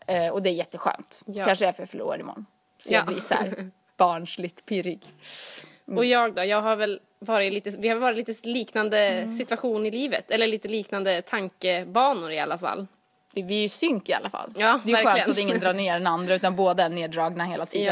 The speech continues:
Speaker 2: Ja.
Speaker 1: Liksom.
Speaker 2: Eller hela tiden.
Speaker 1: Nej, men, nej, det är väl hela de här dagarna.
Speaker 2: Ja. Nej, men jag har väl varit i lite samma situation. Eh, och känt lite, vem tror jag att jag är? Varför håller jag på med det här? Varför,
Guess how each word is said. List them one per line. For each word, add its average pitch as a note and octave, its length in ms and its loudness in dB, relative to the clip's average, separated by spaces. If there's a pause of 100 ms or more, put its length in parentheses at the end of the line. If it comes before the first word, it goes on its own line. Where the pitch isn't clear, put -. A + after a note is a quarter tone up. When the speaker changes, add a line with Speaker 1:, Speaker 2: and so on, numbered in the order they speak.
Speaker 2:
Ja. E3 60 0
Speaker 1:
Liksom. - 220 -10 (440)
Speaker 2:
Eller D#3+ 120 -10
hela E3+ 180 -4
tiden. A#3 280 6
Speaker 1:
Nej, B3+ 120 2
men, C#4 60 2 (100)
nej, A#3+ 120 6
det D4 100 6
är C#4 60 10
väl B3 120 0
hela A3 300 4
de G3+ 100 0
här G#3 120 4
dagarna. F3+ 440 0
Speaker 2:
Ja. G3 360 2 (240)
Nej, A3+ 240 4
men A#3+ 120 2
jag A3+ 100 8
har G#3+ 120 6
väl G#3 120 -2
varit F#3+ 280 0
i F3+ 40 -4
lite F#3 140 -6
samma F#3 260 -2
situation. - 480 -8 (240)
Eh, F3 540 -2 (260)
och - 160 -10
känt F#3 420 -4 (140)
lite, F3+ 400 -4
vem F3 200 -2
tror D#3+ 200 -6
jag D#3+ 40 -4
att - 80 -10
jag - 100 -2
är? - 300 -4 (180)
Varför F3+ 280 -10
håller E3+ 200 -4
jag E3+ 80 -8
på F3 120 -8
med E3 120 -8
det F3 40 -8
här? F3 360 -2 (160)
Varför, E3+ 640 -8